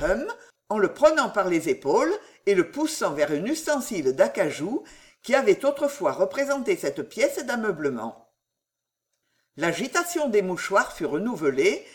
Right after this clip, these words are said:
et monsieur Humm, qui avait un visage blafard et luisant, en état de transpiration perpétuelle,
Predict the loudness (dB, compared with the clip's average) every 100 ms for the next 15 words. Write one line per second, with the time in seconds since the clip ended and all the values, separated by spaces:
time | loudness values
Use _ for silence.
0 | _ _ _ -4 -2 -2 0 0 2 2
1 | 0 -8 -16 _ -4 -2 -2 0 0 2
2 | -2 -2 -2 -2 -4 -2 -2 -2 0 0
3 | 0 -4 -4 -4 0 0 -2 -8 -18 _
4 | _ _ _ -2 -2 -2 0 0 2 -2
5 | -4 -8 -6 -4 -4 -4 -4 -4 -4 -6
6 | -2 -4 -2 2 4 4